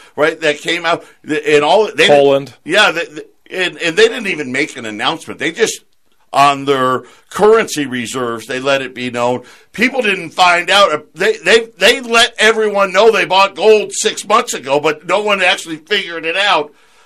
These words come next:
Speaker 1: Uh, yeah, Ireland, uh, back into the gold markets. Now, to be fair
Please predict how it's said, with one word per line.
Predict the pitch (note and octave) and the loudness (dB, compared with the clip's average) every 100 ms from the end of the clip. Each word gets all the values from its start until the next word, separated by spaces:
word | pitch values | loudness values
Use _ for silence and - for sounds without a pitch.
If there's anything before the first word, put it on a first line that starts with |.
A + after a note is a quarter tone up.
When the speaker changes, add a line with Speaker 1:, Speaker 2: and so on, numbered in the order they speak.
| - | -2
Speaker 1:
Uh, | C3+ D#3+ E3 | 2 4 2
yeah, | F3 A3+ F#3 C3 _ _ - | 2 4 2 0 _ _ 0
Ireland, | F3+ B3 A#3+ G3 D#3 A#2+ - _ _ - | 2 4 2 0 -2 -6 -12 _ _ -12
uh, | A#2+ C#3 | -6 -4
back | C3+ C#3 E3 G3 - - | -4 0 2 0 -2 -10
into | E3+ F#3+ G3 - G3 F#3+ | -6 -6 -8 -10 -10 -10
the | D#3 D#3+ D#3 | -8 -8 -8
gold | B2+ D3+ F3+ G3 F#3+ | -6 -2 0 0 -2
markets. | E3 D#3+ D#3 E3 D3+ C#3+ | 2 2 0 -4 -6 -2
Now, | D3 | 0
to | D3+ | 0
be | D#3+ D#3+ | -4 -8
fair | G3 - F#3 C#3+ C3+ | -12 -6 -2 0 -2